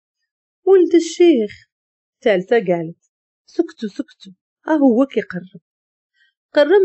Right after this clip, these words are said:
منهم وقال: "ممكن نسولكم؟ كتكون هنا واحد البنت،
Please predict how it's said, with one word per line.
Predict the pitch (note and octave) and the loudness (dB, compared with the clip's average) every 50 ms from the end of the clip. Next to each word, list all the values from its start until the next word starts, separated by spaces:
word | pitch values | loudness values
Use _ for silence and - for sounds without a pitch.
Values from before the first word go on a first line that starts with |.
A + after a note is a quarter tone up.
| E4+ | 4
منهم | C4+ A#3+ A3+ G#3+ G#3+ C#4+ C#4 A3 | 2 2 0 -2 -2 -2 -2 -2
وقال: | F#3+ E3+ F3 E3+ D#3+ D#3+ D#3+ F3+ F3+ _ _ _ _ _ _ _ _ _ _ _ _ _ _ _ | -2 -2 -4 -6 -8 -10 -12 -18 -20 _ _ _ _ _ _ _ _ _ _ _ _ _ _ _
"ممكن | A#3+ B3 F4 F#4+ F#4+ F#4 G4 D4 B3 | -2 0 2 2 2 2 0 0 0
نسولكم؟ | A3 F#3 - - C#4 C4 E4 E4+ - - - G#3 F#3 F3 - _ _ _ _ _ _ _ _ _ _ _ _ _ _ _ _ _ _ _ _ _ _ - | -2 -2 -4 -4 -2 0 2 0 0 -2 -4 -8 -8 -8 -10 _ _ _ _ _ _ _ _ _ _ _ _ _ _ _ _ _ _ _ _ _ _ -2
كتكون | - G4 G4 F#4+ - - A#4+ B4 A4 C4+ | -2 -2 -2 -2 -2 0 0 2 2 2
هنا | A#3+ A#3+ A#3 | 2 2 2
واحد | A3 A3 C#4+ D#4 - - C4 F3+ | 2 0 -2 -2 -2 -2 -2 -2
البنت، | A3 F3+ E3 E3 D#3 D#3 E3 D#3+ - | -2 -2 -2 -2 -4 -4 -6 -10 -20